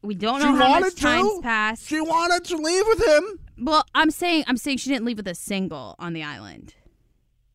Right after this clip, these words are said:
Speaker 1: She, she, I don't know how much time has passed, and I still stand by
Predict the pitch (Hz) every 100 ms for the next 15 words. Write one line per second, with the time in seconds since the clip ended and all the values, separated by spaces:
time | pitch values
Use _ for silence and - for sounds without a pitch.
0 | _ _ _ _ _ - - 254 240 214
1 | _ _ _ _ - - 247 247 247 247
2 | 247 214 208 240 254 262 262 247 - -
3 | 226 240 240 - 226 220 - 202 196 -
4 | - 254 254 233 214 208 185 175 170 170